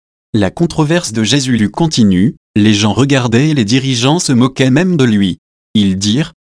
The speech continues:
Il en a sauvé d'autres, qu'il se sauve s'il est le Christ de Dieu, l'élu. » Les soldats sont également venus se moquer de lui.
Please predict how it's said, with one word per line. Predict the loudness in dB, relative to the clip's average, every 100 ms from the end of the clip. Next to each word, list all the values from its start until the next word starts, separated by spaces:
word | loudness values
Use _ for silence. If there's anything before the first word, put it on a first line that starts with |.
| -2
Il | 0
en | 2 2
a | 0
sauvé | -2 0 0 0
d'autres, | 2 2 0 -2 -6 -6 _ -2
qu'il | -2
se | 0 -2
sauve | 0 -2 -2
s'il | -2 0
est | 0
le | -2
Christ | -2 -2 -2 -2
de | -2 -2
Dieu, | 0 0 0 -6 _ -2
l'élu. » | 2 2 0 -4 _ _ _
Les | 0 0
soldats | 0 -2 2 0 0
sont | -2
également | -2 0 0 2 0
venus | 2 2 2 0
se | 0
moquer | 0 0 0
de | 2
lui. | 2 2 0